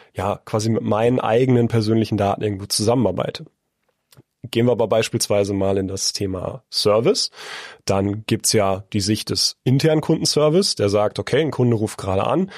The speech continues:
ähm, und bevor ich jetzt die interne Wissensdatenbank wälze, bevor ich mir jetzt ganz viele,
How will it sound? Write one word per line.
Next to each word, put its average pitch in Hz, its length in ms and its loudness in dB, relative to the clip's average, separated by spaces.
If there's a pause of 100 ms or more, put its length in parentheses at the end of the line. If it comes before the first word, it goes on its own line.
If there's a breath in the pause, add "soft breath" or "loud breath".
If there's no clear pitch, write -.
(340 loud breath)
ähm, 98 220 0
und 104 160 -4
bevor 110 280 -2
ich - 100 -4
jetzt - 180 -2
die - 60 -2
interne 104 360 0
Wissensdatenbank 123 840 0
wälze, 113 400 2
bevor 98 320 -8
ich - 80 -8
mir 98 80 -4
jetzt 92 160 -6
ganz 92 220 -6
viele, 92 320 -8